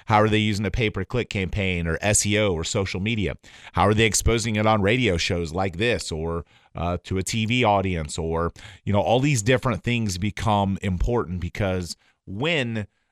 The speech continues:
the market shifts, you want as many eyes on your house as possible, not just to ensure that you get the most money, but to ensure that it actually sells. So, um, you know, questions to ask your real estate agent.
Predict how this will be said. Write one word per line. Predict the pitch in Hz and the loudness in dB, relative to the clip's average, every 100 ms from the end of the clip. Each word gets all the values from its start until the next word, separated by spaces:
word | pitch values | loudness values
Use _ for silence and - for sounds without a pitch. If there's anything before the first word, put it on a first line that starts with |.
| - | -6
the | 120 | -2
market | 120 123 - - | 0 0 -2 -6
shifts, | - 190 127 - - | -4 -2 -2 -4 -6
you | 127 | -6
want | 135 123 | -4 -2
as | 104 | 0
many | 120 120 143 135 | 2 2 2 2
eyes | 104 113 107 107 101 - | 4 4 4 2 -2 -2
on | 104 123 | -2 0
your | 120 | 2
house | 107 101 95 | 2 2 2
as | 92 - | -4 0
possible, | 107 101 - 98 95 - | 2 2 0 -4 -4 -4
not | 101 104 151 185 | -2 0 0 0
just | 120 123 113 98 - - _ _ - | -2 0 2 0 -4 -12 _ _ -10
to | - 107 95 90 82 _ _ - | -2 0 2 0 -4 _ _ -2
ensure | 117 98 - - 107 101 98 - - | 0 0 0 0 0 0 -2 -6 -2
that | 101 | -2
you | 110 | 0
get | 107 107 | 0 0
the | 101 | 0
most | 98 90 - | 0 -2 -4
money, | 95 165 98 73 _ _ _ - | -2 0 -2 -6 _ _ _ -4
but | 92 | -2
to | 104 | -2
ensure | 92 - 127 | -2 -2 -2
that | 117 95 | 0 0
it | 92 - 82 | -2 -6 -4
actually | 90 - - 95 90 | -4 -4 -4 -2 -2
sells. | - 98 82 50 - - _ | -2 -2 -2 -4 -10 -14 _
So, | - - 127 82 _ _ _ _ _ _ - - - | -4 2 2 2 _ _ _ _ _ _ -20 -12 -4
um, | 101 101 98 95 | 0 0 -2 -4
you | 117 | -4
know, | 101 | -4
questions | - - 135 139 127 - | 0 2 2 0 -2 0
to | 117 | 2
ask | 117 - | 2 2
your | 113 | 0
real | 110 113 | 0 0
estate | 104 104 92 | 0 0 0
agent. | 87 82 71 | 0 -2 -6